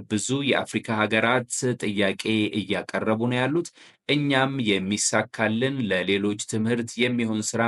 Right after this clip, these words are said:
እንደምንሰራ ተስፋ አደርጋለሁ። ጥቅሙም ደግሞ ከፍተኛ ነው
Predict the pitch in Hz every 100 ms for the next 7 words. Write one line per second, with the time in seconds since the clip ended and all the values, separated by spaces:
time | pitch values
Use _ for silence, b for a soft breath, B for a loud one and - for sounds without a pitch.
0 | 113 107 98 104 110 110 117 123 123 b
1 | b b - 131 - 123 113 104 104 104
2 | 110 135 135 123 - 117 107 101 101 117
3 | 120 - 123 - - 101 101 95 101 107